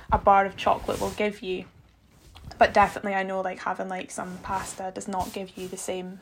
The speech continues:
hit as a bar of chocolate does, so it is about that balance too. <laughs>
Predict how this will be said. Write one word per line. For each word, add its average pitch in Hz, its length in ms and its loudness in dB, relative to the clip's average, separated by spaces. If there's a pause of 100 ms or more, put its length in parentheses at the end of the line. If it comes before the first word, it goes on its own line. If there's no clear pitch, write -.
hit - 480 -8 (100)
as 180 480 4 (320)
a 202 60 2
bar 185 240 2
of 185 80 -10
chocolate - 420 -6
does, - 240 -2
so 196 220 -2
it - 100 -2
is 190 320 -4
about 208 300 4
that 208 180 6
balance - 480 4
too. - 380 -6
<laughs> - 60 0